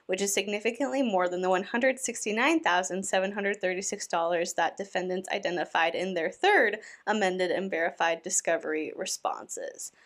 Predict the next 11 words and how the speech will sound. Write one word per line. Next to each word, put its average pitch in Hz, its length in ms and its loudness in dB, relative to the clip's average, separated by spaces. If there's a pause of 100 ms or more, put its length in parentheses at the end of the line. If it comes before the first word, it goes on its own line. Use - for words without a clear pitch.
(1200)
So - 320 4
I'm 240 220 4
not 294 240 2
sure 208 480 0
if 190 260 -2
this 202 300 0
reporting 208 680 2
of 180 640 2
money 196 380 2
coming 190 420 -2
in 180 440 0